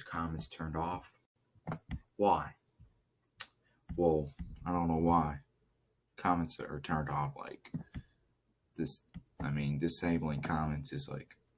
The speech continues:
gross, uh, kind of. But the thing is that I would not have my comments turned off. I'm not gonna do that.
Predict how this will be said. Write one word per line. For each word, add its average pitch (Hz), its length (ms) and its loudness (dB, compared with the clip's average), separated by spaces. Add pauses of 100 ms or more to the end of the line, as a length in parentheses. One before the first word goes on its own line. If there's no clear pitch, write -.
gross, - 760 0 (240)
uh, - 140 -10 (140)
kind 78 280 2
of. - 140 -8 (1200)
But 98 140 4
the 90 80 -6
thing 92 280 0
is 85 220 0
that 76 280 -2 (1200)
I 92 140 4
would 85 220 4
not 82 300 6
have 82 200 2
my 71 140 0
comments 78 520 0
turned - 300 -8
off. 67 260 -2 (360)
I'm 85 160 2
not 80 320 2
gonna 73 140 -4
do 71 240 -2
that. - 180 -10